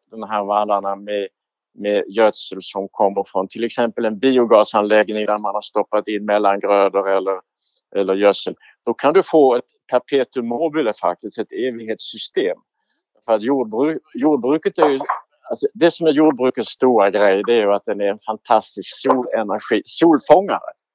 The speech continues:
Stoppar du in en kilowattimme energi i, eh, växtodlingen så får du ut tio kilowattimmar tillbaka i form av bunden solenergi i,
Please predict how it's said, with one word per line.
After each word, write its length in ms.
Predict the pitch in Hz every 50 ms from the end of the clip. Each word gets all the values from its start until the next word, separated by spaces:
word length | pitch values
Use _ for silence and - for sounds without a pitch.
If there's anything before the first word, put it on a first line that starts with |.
| _ _ _ _ _
Stoppar 380 | - - 156 151 - 160 147
du 160 | 151 170 170
in 80 | 175 180
en 300 | 160 170 180 185 170 151
kilowattimme 1080 | - - 156 143 139 135 147 147 143 _ _ - 143 131 113 110 113 113 113 113 113 - _ _ _ _ - 123
energi 800 | 120 117 113 117 113 - - 127 117 110 104 104 98 98 95 101 _ -
i, 360 | 107 120 110 104 101 101 98 98 - _ _ _ _ _ _ -
eh, 320 | 92 95 92 95 95 90 78 - - _ - _ _ _ 87
växtodlingen 800 | 107 117 113 - - - 110 98 98 87 98 90 90 98 101 110 _ _ _ _ _ _ _ _
så 180 | - - - 120
får 280 | - - 139 131 120
du 300 | 117 131 120 127 127 117
ut 80 | 117 - - - _ _ - -
tio 260 | - 165 151 131 117 107
kilowattimmar 920 | - - 127 107 113 113 117 113 113 _ - - 110 101 101 98 95 92
tillbaka 680 | _ - 127 120 120 214 226 202 - - - - - - _ _
i 80 | - 110 _
form 260 | - 107 101 104 107 -
av 180 | - 104 101 101
bunden 400 | 131 123 120 123 117 98 98 101
solenergi 760 | - - 113 104 107 104 98 98 95 98 - - - - 90
i, 560 | 87 82 - 95 92 92 92 92 95 95 92